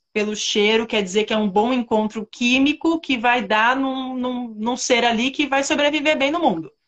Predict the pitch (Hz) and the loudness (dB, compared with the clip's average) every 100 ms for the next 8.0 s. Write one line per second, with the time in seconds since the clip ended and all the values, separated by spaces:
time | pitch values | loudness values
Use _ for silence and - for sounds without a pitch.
0 | _ _ 196 196 208 254 240 226 247 254 | _ _ -2 0 0 0 2 2 0 0
1 | 262 190 165 160 _ - - - 233 240 | -2 0 -2 -4 _ -20 -20 -6 -2 0
2 | 254 214 294 330 302 294 320 208 190 175 | 0 0 2 2 2 2 2 2 0 -2
3 | 208 269 269 277 302 311 294 285 277 269 | -2 -4 -2 0 0 0 0 2 0 0
4 | 285 381 349 320 320 311 269 302 311 269 | 0 0 -2 -6 -4 -4 -4 -2 -2 -2
5 | 254 - 269 _ _ _ _ _ 196 247 | -6 -4 -6 _ _ _ _ _ -2 2
6 | 311 208 196 214 330 370 277 233 254 262 | 2 2 2 4 4 4 2 4 4 2
7 | 170 - - - 175 170 170 185 190 190 | -2 -4 -4 -2 -2 0 -2 0 0 -2